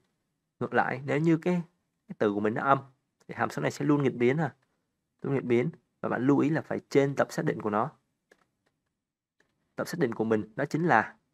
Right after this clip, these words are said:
R hiệu đi, hiệu đi cái nghiệm một cái mẫu đó, hiệu đi trừ D chia cho C. Rồi bây giờ mình áp dụng cho câu này ha, y phẩy của mình nó là bằng trừ sáu chia x trừ ba tất cả bình phương. Cái từ nó âm, vậy thì nguyên cái phân thức này nó sẽ âm.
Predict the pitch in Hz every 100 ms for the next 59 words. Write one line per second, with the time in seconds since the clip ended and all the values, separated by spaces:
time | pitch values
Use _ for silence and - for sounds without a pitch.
0 | _ _ _ - 143 - 117 104 - -
1 | _ _ _ _ _ _ 123 120 131 143
2 | 127 - _ _ _ _ _ - 110 131
3 | 131 175 120 113 107 147 - 147 160 -
4 | _ _ _ 113 - 135 127 117 113 123
5 | 123 120 113 - 123 - _ _ _ _
6 | _ _ _ _ _ _ _ _ - 117
7 | 110 123 123 113 143 175 117 123 127 127
8 | 117 120 127 - - 139 - 101 95 107
9 | 107 - _ _ - 147 120 113 107 117
10 | 104 - 120 160 139 160 - 117 123 151
11 | 214 214 104 139 131 - _ _ - -
12 | 101 127 135 127 - _ - - 117 117
13 | 147 143 170 143 - 131 113 113 - 131
14 | 131